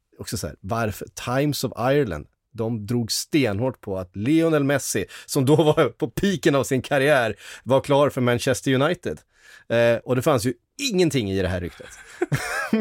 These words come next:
Men någon hade lyckats plantera det här hos en reporter på Times of Ireland. Eh, så de körde en helsida på skopet att Lionel Messi skulle till, eh, Manchester United. Eh, det, det tyckte jag var väldigt roligt.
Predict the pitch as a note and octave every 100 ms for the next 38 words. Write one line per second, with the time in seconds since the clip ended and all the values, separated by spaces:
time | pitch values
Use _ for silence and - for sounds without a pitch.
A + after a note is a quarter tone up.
0 | - F#3+ F3 G3 A3 G#3+ G3+ F#3 F3 -
1 | C3+ - D#3 - F3+ F#3 F3 C3+ A#2+ A#2+
2 | A2+ B2 A#2+ - D3 C#3+ A#2+ - - -
3 | - D3 C#3+ - F#3+ G3+ G3 G3 F3+ F3+
4 | F#3 D#3 G2+ F2+ - - - - F4 A#2+
5 | C#3 C#3+ C#3+ B2 - C#3+ C#3 F#3+ E3 D#3+
6 | F#3+ G3 D3 B2 - G3 G#3 C3+ G#2+ -
7 | - - F#3 G#3 - A#2 G2 A2 G2+ B2+
8 | C3 C#3 C#3 D#3+ - C#3+ C#3+ A#2+ A#2 B2
9 | A2+ B2 A#2+ A2+ A2+ A#2 - B2 C#3 D3+
10 | - F2 - - - - - A2 A2 G#2+
11 | G2+ G2+ G2 F#2+ F2+ G#2 F#2+ - G2 F2
12 | E2+ - E2 D#2 D2+ - C#2 B1